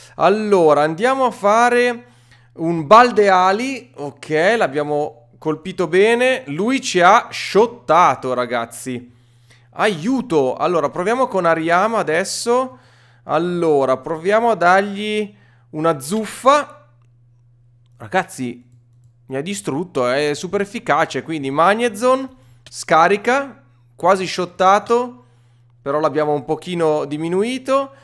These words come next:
Eh, adesso questa qua, shottato anche Magnezone. Eh, Volcarona, ragazzi, non so, eh, fuoco bomba,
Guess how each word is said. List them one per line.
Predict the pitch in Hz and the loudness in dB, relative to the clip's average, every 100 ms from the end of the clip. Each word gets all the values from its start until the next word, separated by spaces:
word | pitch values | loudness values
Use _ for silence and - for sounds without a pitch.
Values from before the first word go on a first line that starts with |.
| _ _ _ _ - | _ _ _ _ -8
Eh, | - | 0
adesso | 143 143 139 170 202 180 175 | 2 2 2 0 -4 -4 -4
questa | 196 - 190 | -4 -2 -4
qua, | 190 214 247 | 2 2 2
shottato | - - 240 247 196 185 170 | -2 -2 -2 2 2 2 -2
anche | 147 | -4
Magnezone. | 139 127 127 147 151 202 247 - _ _ _ _ _ _ _ - | -4 -4 -4 -6 -6 -4 -4 -10 _ _ _ _ _ _ _ -8
Eh, | 135 139 135 131 | -2 0 0 2
Volcarona, | 247 247 214 190 143 120 113 | 2 2 2 2 2 -2 -4
ragazzi, | 117 127 135 - 120 110 - | -4 -2 -2 -4 -10 -10 -10
non | 139 147 | -10 -8
so, | - 139 135 - | -4 -2 -4 -6
eh, | 107 117 117 117 117 117 113 - _ _ | -10 -10 -8 -8 -8 -10 -12 -18 _ _
fuoco | - 220 220 226 | 0 2 6 6
bomba, | 180 208 196 190 247 269 - _ | 8 8 8 4 2 2 -6 _